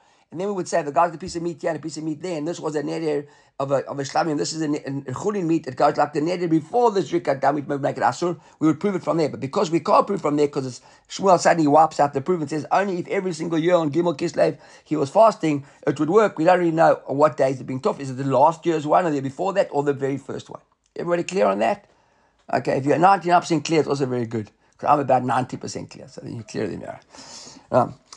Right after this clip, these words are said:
so it's Amish, um, um, um, okay, now, so the word, okay, another, another attempt now to answer the question from, uh, yesterday, whether it's Kamatpis Beikaro or Dahashta. So Amar Ravina, Ravina wants to give another answer. He says, "Toshma." Let's learn here in a Breita,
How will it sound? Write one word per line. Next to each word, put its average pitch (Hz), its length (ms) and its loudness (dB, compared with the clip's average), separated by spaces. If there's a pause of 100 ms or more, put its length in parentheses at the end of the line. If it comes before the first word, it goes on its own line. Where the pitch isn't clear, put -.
so 160 100 0
it's 143 100 0
Amish, 190 280 4 (340)
um, 156 120 4
um, 147 120 4
um, 139 220 2
okay, 143 720 4
now, 151 280 4
so - 140 -14
the - 20 -8
word, 165 180 2
okay, - 240 0
another, 180 300 2 (160)
another 151 220 4
attempt 139 340 -2
now 131 160 4
to 131 180 -8
answer 143 240 2
the 120 80 -6
question 135 460 -6
from, 117 360 -8
uh, 117 40 -10 (120)
yesterday, 107 480 -10 (300)
whether 131 200 0
it's - 200 -6 (100)
Kamatpis 143 600 0
Beikaro 131 760 2 (200)
or 156 200 6
Dahashta. 131 400 0
So - 140 -6
Amar 143 220 4
Ravina, 123 540 0 (800)
Ravina 147 200 0
wants 131 140 4
to - 60 -12
give 120 80 -4
another 95 180 0
answer. - 260 -10
He - 60 -10
says, 120 180 -4
"Toshma." - 400 2 (420)
Let's 139 160 -4
learn 147 120 4
here 117 100 2
in 95 80 -4
a - 40 -10
Breita, 165 440 0